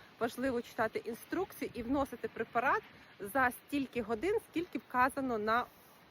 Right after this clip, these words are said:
заявленою, ну, ну, виробником, тому що різні препарати потрібно вносити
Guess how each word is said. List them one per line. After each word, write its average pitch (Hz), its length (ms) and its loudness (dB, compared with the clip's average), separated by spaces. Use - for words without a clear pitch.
заявленою, 269 460 2
ну, 220 200 -2
ну, 220 160 -2
виробником, 220 680 -2
тому 254 180 -2
що - 140 -10
різні 240 340 -4
препарати 311 760 0
потрібно 247 380 -2
вносити 254 540 -4